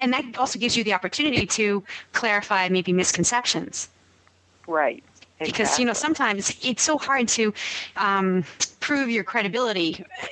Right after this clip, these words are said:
Speaker 1: when you're on these forums because, you know, you know, there's people, they don't attach their names or their history or
Speaker 2: Right.
Speaker 1: their credentials. Um,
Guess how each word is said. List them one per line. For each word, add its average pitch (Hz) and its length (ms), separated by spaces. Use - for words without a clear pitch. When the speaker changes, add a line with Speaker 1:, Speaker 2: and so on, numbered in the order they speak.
Speaker 1:
when 202 200
you're 196 140
on 196 120
these 175 160
forums 202 380
because, - 300
you 381 80
know, 339 100
you 262 140
know, 185 160
there's 226 240
people, 302 220
they 240 120
don't 254 160
attach 208 360
their 214 120
names 202 460
or 196 60
their 190 100
history 202 560
or 170 300
Speaker 2:
Right. 156 280
Speaker 1:
their 185 100
credentials. 208 720
Um, 180 360